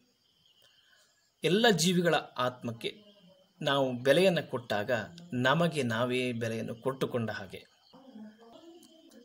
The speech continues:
"ಧ್ಯಾನಿಸಾತ್ಮದ ಗತಿಯ" ಎನ್ನುವಂಥ ಮಾತನ್ನು ಹೇಳ್ತಾರೆ. ಅಂದರೆ ಆತ್ಮಾವಲೋಕನವನ್ನು ಮಾಡಿಕೊಳ್ಳಬೇಕು, ನಮಗೆ ನಾವೇ ಆತ್ಮಾವಲೋಕನವನ್ನು ಮಾಡಿಕೊಳ್ಳಬೇಕು. ಯಾರನ್ನು ಹೀಯಾಳಿಸುವುದು,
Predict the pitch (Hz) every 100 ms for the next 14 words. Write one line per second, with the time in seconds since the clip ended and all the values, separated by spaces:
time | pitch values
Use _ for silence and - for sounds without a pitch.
0 | - - 139 120 175 240 220 - 156 170
1 | - 151 131 127 120 127 120 101 90 -
2 | - - - _ _ _ _ _ _ _
3 | _ _ _ _ - _ _ - 175 151
4 | 131 123 113 113 104 104 107 - 87 -
5 | - - _ _ 220 254 156 120 165 -
6 | _ _ - - 143 208 - 214 202 175
7 | 160 160 147 131 127 120 113 117 117 110
8 | 104 98 - 113 135 160 170 139 127 123
9 | - 117 - - 170 135 123 123 117 113
10 | 110 104 98 90 87 - - - - -
11 | - - 156 160 185 170 143 135 147 123
12 | 117 120 113 113